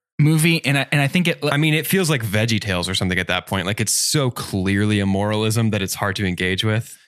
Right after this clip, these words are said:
Speaker 1: Yeah, but it's a kids movie, right? Like,
Speaker 2: Yeah.
Speaker 1: this is a kids movie that fails
Speaker 2: Well,
Speaker 1: at being a kids movie, so at least it would have
Speaker 2: there's that
Speaker 1: succeeded
Speaker 2: quote that
Speaker 1: there.
Speaker 2: I,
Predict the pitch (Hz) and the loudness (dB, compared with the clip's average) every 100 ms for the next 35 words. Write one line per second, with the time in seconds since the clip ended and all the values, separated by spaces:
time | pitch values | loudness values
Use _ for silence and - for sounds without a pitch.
0 | - 320 277 277 311 - 359 285 208 156 | -4 0 2 0 -2 0 0 2 4 4
1 | 127 123 170 240 - 175 165 - - 127 | 4 2 2 0 0 0 0 -4 -2 0
2 | 120 85 113 _ 180 269 254 214 - 262 | 2 0 -4 _ 2 2 4 2 2 0
3 | 190 208 196 165 - - 185 190 180 - | 2 2 2 0 0 2 2 2 2 2
4 | 180 147 - 208 160 135 127 151 143 139 | 2 2 0 0 2 2 2 2 0 0
5 | 156 175 185 170 165 156 143 170 170 165 | 0 0 0 0 2 4 4 2 2 2
6 | 170 170 147 107 | 2 2 2 0